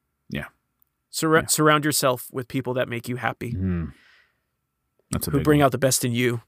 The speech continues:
Speaker 2: and, uh, push you to go forward. Like,
Speaker 1: Mm-hmm.
Speaker 2: find your Daniel Tuttle
Speaker 1: Hey,
Speaker 2: is what I'm
Speaker 1: find,
Speaker 2: t-, trying
Speaker 1: find
Speaker 2: to
Speaker 1: your
Speaker 2: tell
Speaker 1: Michael
Speaker 2: you.
Speaker 1: Lutheran. That's, I was gonna say that earlier. I didn't, but yeah, find your Michael Lutheran.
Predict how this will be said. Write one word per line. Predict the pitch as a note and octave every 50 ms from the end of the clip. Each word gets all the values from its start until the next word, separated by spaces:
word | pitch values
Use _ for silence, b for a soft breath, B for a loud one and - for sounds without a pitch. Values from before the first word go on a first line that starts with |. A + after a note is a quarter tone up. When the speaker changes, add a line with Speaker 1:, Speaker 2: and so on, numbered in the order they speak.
| _ _
Speaker 2:
and, | - B2+ B2+ A#2+ A#2 A#2+ A2+
uh, | A#2+ A#2 A#2 A2 A#2 - _ _ _ _ _ _ _ _ _ _ _ _ _ _ _ _ _ _ _ _ _ _ _ _ _ _ _ _ _ _ _ _ _ _ _ _ _
push | - - C#3+ - -
you | C#3 C3
to | B2+ B2+
go | B2 B2+ B2
forward. | - - C3+ C3 B2+ B2+ B2 A#2+
Like, | B2 A#2+ A#2
Speaker 1:
Mm-hmm. | F2 G2+ F#2+ - _ _ _ _ _ _ _ _ _ _ _ _ _ _
Speaker 2:
find | - - D#3+ E3 F3+ D#3+ B2+
your | C#3+ D3+ D3
Daniel | C3 - C#3 C3 C3+ C3 B2 A#2
Tuttle | - - - B2 A2 G#2 G#2 G#2 -
Speaker 1:
Hey, | - - - D2+
Speaker 2:
is | B2 B2 -
what | C3+ G#2+
I'm | F#2+
Speaker 1:
find, | - -
Speaker 2:
t-, | - G#2 - -
trying | - C3+
Speaker 1:
find | C#3 C3 C3 B2
Speaker 2:
to | A#2
Speaker 1:
your | A#2
Speaker 2:
tell | A2+
Speaker 1:
Michael | A2+ G#2 G2+ F#2+
Speaker 2:
you. | F#2
Speaker 1:
Lutheran. | G2+ G2 - F2 D#2+ D2+
That's, | E2+ F#2+ G#2 - -
I | - G2 G#2
was | G#2 F#2+
gonna | G2+ G2
say | - - G2+ G2
that | G2+ F#2+
earlier. | F#2 G#2 G#2+ G2+ F2+ F#2 F2+ F2
I | F#2
didn't, | F#2 G#2+ G#2 F#2+ F2
but | E2 E2+
yeah, | G2 F#2 E2+
find | - A#2+ A#2 A#2
your | A#2 A2
Michael | G#2 G2 F#2 - F#2
Lutheran. | F2+ F#2+ F2+ - E2+ E2 E2